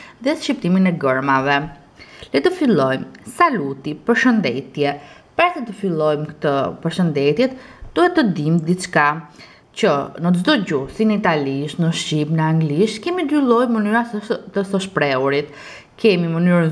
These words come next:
zyrtare, që në italisht është formale, kur ti i drejtohemi dikujt që është më i madh se ne, më falni,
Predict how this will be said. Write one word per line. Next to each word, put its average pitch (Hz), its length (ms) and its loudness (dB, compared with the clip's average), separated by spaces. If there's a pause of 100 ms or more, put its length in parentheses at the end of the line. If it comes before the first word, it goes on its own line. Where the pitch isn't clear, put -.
zyrtare, 196 640 0 (100)
që 170 80 -6
në 156 140 -4
italisht 160 320 -2
është 151 180 -10
formale, 170 800 2
kur 165 100 -4
ti 151 80 -2 (560)
i 165 80 0
drejtohemi 160 560 2
dikujt 175 300 -2
që 175 80 2
është 170 160 -2
më 170 60 2
i - 40 0
madh 160 240 0
se 156 80 -2
ne, 151 240 -2
më 151 80 -6
falni, 160 400 -2